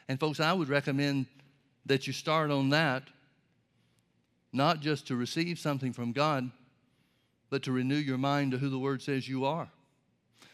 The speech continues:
You need to see yourself righteous, not just see yourself well. You need to see yourself the way that the Bible says about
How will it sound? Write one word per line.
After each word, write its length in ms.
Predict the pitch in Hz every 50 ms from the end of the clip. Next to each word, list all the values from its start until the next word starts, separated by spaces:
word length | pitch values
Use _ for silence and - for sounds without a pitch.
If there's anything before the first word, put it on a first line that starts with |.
| - _ -
You 140 | 135 139 151
need 200 | 180 185 170 127
to 60 | 120
see 180 | - - 151
yourself 460 | 147 135 131 127 - - 135 123 120 -
righteous, 560 | 131 139 160 175 160 - - - - - - _ _ _ _ _ _ _ _ _ _ _ _ _ _ _ _ _ _ _ _ _ _ _ _ _ -
not 220 | 123 127 147 147
just 200 | 147 156 147 -
see 80 | - 160
yourself 500 | 147 135 127 117 - - 131 123 110 -
well. 340 | 117 117 127 147 139 101 - _ _ _ _ _ _ _ _ _ _ _ _ - _ _ _
You 120 | - 135 147
need 200 | 165 190 175 143
to 60 | 131
see 180 | - - - 165
yourself 460 | 160 151 139 131 - 165 160 147 -
the 80 | -
way 140 | 139 147 151
that 140 | 151 139 135
the 80 | - 135
Bible 360 | 123 139 143 156 151 147 139
says 320 | - - 160 151 156 135
about 380 | 139 147 135 147 147 147 147